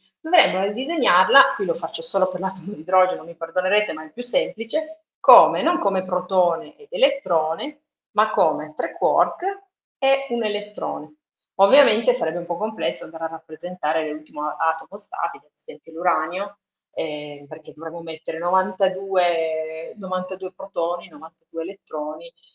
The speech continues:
e un bel numero di neutroni, quindi sarebbe abbastanza complesso.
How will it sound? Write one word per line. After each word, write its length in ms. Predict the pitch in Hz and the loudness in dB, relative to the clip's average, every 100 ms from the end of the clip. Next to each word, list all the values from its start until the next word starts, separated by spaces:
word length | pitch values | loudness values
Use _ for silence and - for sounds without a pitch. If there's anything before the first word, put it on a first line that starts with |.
| _ | _
e 240 | 151 151 | -4 -4
un 220 | 156 160 | -4 -8
bel 160 | 156 160 | -8 -8
numero 340 | 160 156 151 | -6 -10 -10
di 100 | 147 | -12
neutroni, 440 | 156 156 - - _ _ | -14 -16 -18 -20 _ _
quindi 180 | _ 151 _ | _ -20 _
sarebbe 260 | - 156 | -12 -10
abbastanza 480 | - - - 156 170 | -12 -14 -16 -18 -18
complesso. 580 | - 143 143 - - - | -18 -18 -16 -18 -18 -20